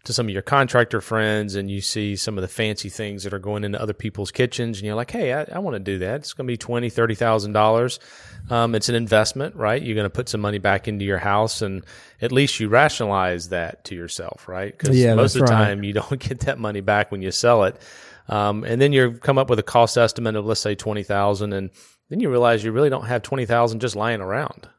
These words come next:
Speaker 1: right?
Speaker 2: True.
Speaker 1: It's not just
Speaker 2: Yeah,
Speaker 1: sitting
Speaker 2: no.
Speaker 1: there, so
Speaker 2: Uh, yeah, otherwise you wouldn't be looking for a loan.
Speaker 1: That's right, but you do have a hundred thousand dollars in a four oh one K, and the four oh one K loan rules from your employer allow you to take that loan,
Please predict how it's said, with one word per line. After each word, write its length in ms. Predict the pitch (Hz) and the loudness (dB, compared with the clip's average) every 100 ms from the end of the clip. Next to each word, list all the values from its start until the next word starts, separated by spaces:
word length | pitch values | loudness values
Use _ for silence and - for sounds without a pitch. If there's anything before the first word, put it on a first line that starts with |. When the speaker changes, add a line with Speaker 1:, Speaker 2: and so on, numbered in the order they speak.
| - | -8
Speaker 1:
right? 240 | 95 107 - - | -6 -6 -6 0
Speaker 2:
True. 320 | 127 143 120 | 6 6 6
Speaker 1:
It's 140 | - | 2
not 180 | 117 127 | 0 2
just 200 | 123 127 | 4 6
Speaker 2:
Yeah, 40 | 131 | 6
Speaker 1:
sitting 200 | 147 127 | 6 6
Speaker 2:
no. 60 | |
Speaker 1:
there, 260 | 135 139 107 | 6 6 4
so 420 | - 110 104 104 | 2 4 4 4
Speaker 2:
Uh, 180 | 120 127 | 2 0
yeah, 260 | 120 131 139 | 2 2 4
otherwise 440 | 143 143 147 139 | 6 6 6 6
you 100 | 135 | 6
wouldn't 200 | 143 139 | 6 6
be 80 | 135 | 6
looking 280 | 135 135 127 | 6 4 2
for 220 | 123 117 | 2 2
a 40 | 117 | 2
loan. 380 | 160 127 104 | 4 4 4
Speaker 1:
That's 320 | 113 113 113 135 | 6 6 6 6
right, 360 | 127 120 104 | 6 6 4
but 500 | 117 147 180 98 - - | 4 6 6 2 0 -10
you 240 | 117 107 | -6 -4
do 160 | 120 156 | -2 0
have 160 | 117 | 0
a 60 | 104 | -2
hundred 320 | 127 170 170 | -2 -4 -2
thousand 360 | 139 135 127 131 | 0 0 -2 -2
dollars 360 | 120 120 117 | -2 0 -2
in 80 | 107 | -6
a 60 | 104 | -10
four 260 | - 120 | -4 0
oh 60 | 113 | 0
one 180 | 110 101 | 0 -4
K, 680 | - 143 160 107 104 107 117 | -4 0 2 4 2 0 -2
and 320 | 104 104 104 | -4 -6 -4
the 100 | 104 | -4
four 240 | - 135 127 | 0 2 2
oh 40 | |
one 140 | 117 | 2
K 260 | 107 117 110 | -2 0 0
loan 260 | 110 151 131 | 0 0 2
rules 320 | 110 110 104 | 4 4 0
from 160 | 110 | -4
your 100 | 104 | -6
employer 460 | 101 - 131 131 104 | -6 -2 2 2 2
allow 300 | 98 101 110 | 0 2 4
you 120 | 156 | 4
to 80 | 156 | 2
take 280 | - 110 - | 0 -4 -2
that 160 | 98 | -4
loan, 420 | 95 90 92 110 | -2 -6 -4 -8